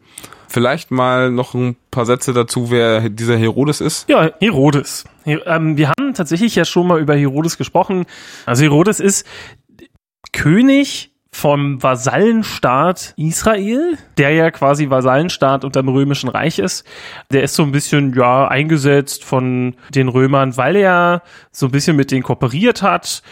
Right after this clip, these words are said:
Speaker 2: und weil er eigentlich ein ganz smarter Typ ist. Das Dumme ist, er ist kein so
Speaker 1: <laughs>
Speaker 2: richtiger Jude. Und, ähm,
Speaker 1: Nee.
Speaker 2: er ist eher so ein reingeheirateter, weißt du, so ein Neigschmeckter, würden die Schwaben sagen. Und das finden die
Speaker 1: <laughs> Was?
Speaker 2: Juden, äh,
Speaker 1: <laughs> Neigschmeckter. Okay.
Speaker 2: Neigschmeck.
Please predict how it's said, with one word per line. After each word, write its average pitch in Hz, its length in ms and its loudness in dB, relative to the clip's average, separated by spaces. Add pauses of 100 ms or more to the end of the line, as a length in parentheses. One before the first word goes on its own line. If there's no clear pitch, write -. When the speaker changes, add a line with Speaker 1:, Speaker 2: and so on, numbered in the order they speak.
(140)
Speaker 2:
und 127 120 -6
weil 135 120 4
er 135 60 4
eigentlich 135 220 -2
ein 151 60 -4
ganz - 340 -6 (300)
smarter 131 500 0
Typ - 220 0
ist. - 380 -2
Das - 140 0
Dumme 185 260 2
ist, 180 300 0
er 143 160 0
ist 147 120 -4
kein 147 240 -2
so 131 100 2
Speaker 1:
<laughs> - 0 -
Speaker 2:
richtiger 139 420 0
Jude. 185 360 2 (560)
Und, 156 400 0
ähm, 139 300 4
Speaker 1:
Nee. 123 160 0 (420)
Speaker 2:
er 143 120 0
ist 143 80 -2
eher 175 200 0
so 165 140 4
ein 151 100 0
reingeheirateter, 143 1600 0
weißt 139 180 0
du, 185 40 -2
so 151 100 2
ein 143 80 0
Neigschmeckter, 135 800 0
würden 131 180 -2
die 120 100 -6
Schwaben 123 320 -4
sagen. 131 360 -4 (400)
Und 131 360 -4
das 139 140 -2
finden 160 220 0 (100)
die - 60 -6
Speaker 1:
<laughs> - 0 -
Was? 175 300 0
Speaker 2:
Juden, 160 500 -8 (480)
äh, 160 40 2
Speaker 1:
<laughs> 143 120 2
Neigschmeckter. 107 720 -2
Okay. - 140 -4
Speaker 2:
Neigschmeck. 143 500 0